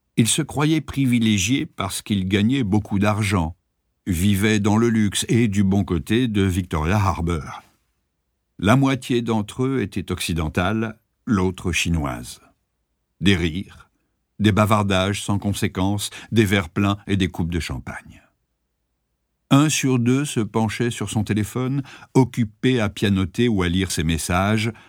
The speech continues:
à mater des vidéos sur Facebook ou sur YouTube, à se connecter à WeChat et à Weibo. D'aucuns s'en servaient pour prendre des photos de la soirée.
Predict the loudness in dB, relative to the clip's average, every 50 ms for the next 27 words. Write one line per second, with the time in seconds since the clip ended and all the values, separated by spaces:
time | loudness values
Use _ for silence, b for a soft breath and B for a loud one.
0 | B B B B 2 4 4 6 6 4 2 2 2 2 2 2 0 0 0 0
1 | 2 2 2 0 0 -2 -6 -6 -4 -4 -4 -4 -2 -2 -2 -2 -2 -2 -6 -12
2 | -20 -20 -20 -14 -10 -8 -8 -6 -6 -6 -4 -4 -4 -4 -4 -2 0 2 2 2
3 | 0 -2 -4 b b b b b b b b _ 0 2 2 2 0 0 2 2
4 | 2 2 0 -2 0 0 2 2 2 2 2 2 2 2 2 0 0 -2 -2 -2
5 | -4 -6 -10 -16 -16 -16 -18 -8 -4 -2 0 0 2 2 2 2 2 0 -2 -6
6 | -10 -16 -20 _ _ _ _ _ _ _ _ _ _ _ _ _ _ _ _ _
7 | _ _ 0 2 4 4 2 0 -2 -4 -2 -2 -4 -4 -4 -4 -4 -4 -2 -2
8 | -4 -2 0 0 0 -2 -2 -6 -8 -10 -10 -12 -10 -6 -4 -2 -2 0 -2 -2
9 | -2 -4 -4 -4 -6 -8 -10 -8 -4 -2 -2 -2 -2 -4 -8 -8 -8 -8 -8 -8
10 | -8 -12 -18 -20